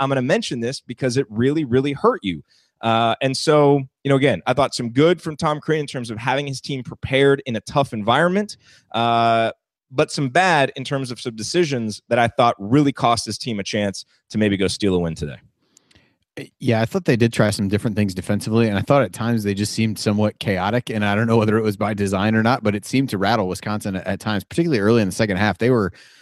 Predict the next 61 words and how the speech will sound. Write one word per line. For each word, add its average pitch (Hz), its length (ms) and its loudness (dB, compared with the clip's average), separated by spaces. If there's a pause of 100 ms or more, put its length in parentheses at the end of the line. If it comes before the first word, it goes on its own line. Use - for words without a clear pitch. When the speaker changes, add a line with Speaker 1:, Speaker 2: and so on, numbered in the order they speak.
(260)
Speaker 2:
aggressively 104 580 0
doubling 107 420 2
out 104 200 0
by 98 100 2
half 92 260 0
court, 143 400 2 (220)
doing 110 160 2
that 101 140 0
in 90 80 -6
the 87 60 -6
post. 143 600 -2 (440)
Um, 95 380 0
and 104 120 -2
so 135 100 2
I 120 80 4
thought 156 220 0
that 135 100 -2
was, 113 340 0
you 131 140 0
know, 110 160 2
a 98 80 2
good, 107 300 0 (280)
good 110 200 0
change 107 260 0
up 92 160 2
from 98 80 -4
them, 92 140 0
at 87 80 -4
least 104 180 -4
to 98 80 -4
show 101 220 0
'em 101 100 0
a 95 60 -2
little 98 160 2
bit 95 160 -4
something 92 280 -4
different, 101 400 0 (440)
um, 85 460 0
you 95 120 2
know, 85 60 4
see 101 160 0
if 92 100 0
you 101 60 2
can 87 100 0
speed 92 240 0
'em 87 80 0
up 90 160 2
and 82 100 -12
things 92 140 -6
like 82 140 -4
that. 87 340 0 (400)
Uh, 98 340 4
I, 120 200 -2
I 139 80 2
thought 147 140 0
that 131 180 2
part 156 180 2
was 110 140 0
good. 123 200 4
I 113 60 4
thought, 113 360 2